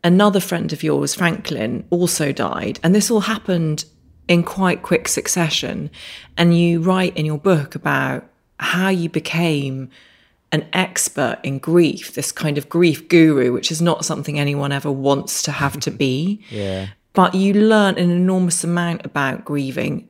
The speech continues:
Speaker 1: Tell me what you think the most profound lesson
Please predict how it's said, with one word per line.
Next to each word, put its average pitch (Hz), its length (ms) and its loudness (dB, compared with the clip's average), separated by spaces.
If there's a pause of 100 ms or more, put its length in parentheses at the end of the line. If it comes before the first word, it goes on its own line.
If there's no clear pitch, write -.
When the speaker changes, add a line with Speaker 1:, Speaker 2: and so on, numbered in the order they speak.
(600)
Speaker 1:
Tell 233 240 0
me 247 560 -2 (140)
what 190 360 0
you 175 200 -2
think - 800 -4
the 160 120 -2
most 160 380 0
profound 160 840 0
lesson 139 680 -6